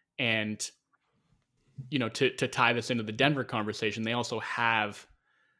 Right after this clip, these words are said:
they, they have a guy who can really cause problems for any opposing defense that he sees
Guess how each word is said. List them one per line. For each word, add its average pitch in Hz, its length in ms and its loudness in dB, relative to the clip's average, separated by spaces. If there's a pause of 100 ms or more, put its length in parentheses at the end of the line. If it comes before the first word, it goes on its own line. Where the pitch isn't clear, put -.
(840)
they, 98 260 0
they 131 220 8
have 123 340 4
a 107 60 0
guy 95 420 -2
who 110 100 -6
can 101 360 -8
really 113 340 -2
cause 101 300 -6
problems 95 580 -6
for - 240 0
any 123 160 2
opposing 110 340 -2
defense 98 380 -10
that 104 140 -6
he 95 80 -10
sees 90 460 -12